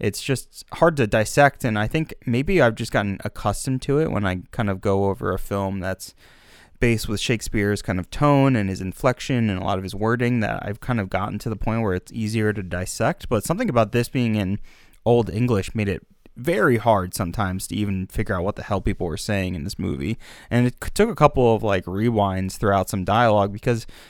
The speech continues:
this movie, like we opened up with, is just so dialogue heavy. It's just, like, so many scenes of characters just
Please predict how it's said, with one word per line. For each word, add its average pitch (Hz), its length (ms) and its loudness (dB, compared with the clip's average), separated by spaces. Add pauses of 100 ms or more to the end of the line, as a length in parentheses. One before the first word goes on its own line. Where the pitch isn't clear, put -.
(360)
this 135 160 0
movie, 131 400 6
like 110 160 4
we 113 100 2
opened 113 280 2
up 127 160 0
with, 95 240 2
is 101 100 -6
just - 340 -8
so 120 480 6
dialogue 107 540 2
heavy. 120 400 0
It's - 160 -8
just, - 300 -4
like, 120 340 0
so - 260 0
many 151 220 2
scenes 117 420 0
of 92 120 -6
characters 110 520 0
just - 320 -8